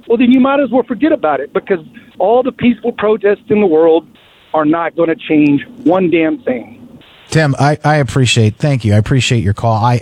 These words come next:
Speaker 2: I understand what you're saying. I want, I will say that I, I think standing up looks like different things to different people. Standing up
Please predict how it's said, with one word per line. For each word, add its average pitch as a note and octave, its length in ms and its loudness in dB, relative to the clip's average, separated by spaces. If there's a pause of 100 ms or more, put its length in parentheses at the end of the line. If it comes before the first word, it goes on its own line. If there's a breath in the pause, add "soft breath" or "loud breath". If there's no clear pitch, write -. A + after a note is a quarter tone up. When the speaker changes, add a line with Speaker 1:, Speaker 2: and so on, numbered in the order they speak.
Speaker 2:
I D3 200 0
understand B2+ 520 0
what B2+ 80 0
you're B2 80 2
saying. B2 300 0
I A2+ 60 2
want, A#2+ 240 2
I B2+ 140 0
will G#2 120 0
say G2 280 0
that D#2+ 220 -4 (720 soft breath)
I, B2+ 320 0 (960)
I D#3 220 0
think D3+ 360 -2
standing B2+ 500 0
up A2+ 180 2
looks G#2 540 -2 (680)
like - 240 0
different A2+ 300 -2
things F#2+ 300 -2
to F#2+ 80 0
different - 320 -4
people. - 400 -6 (880)
Standing F#3+ 480 0
up E3+ 300 -2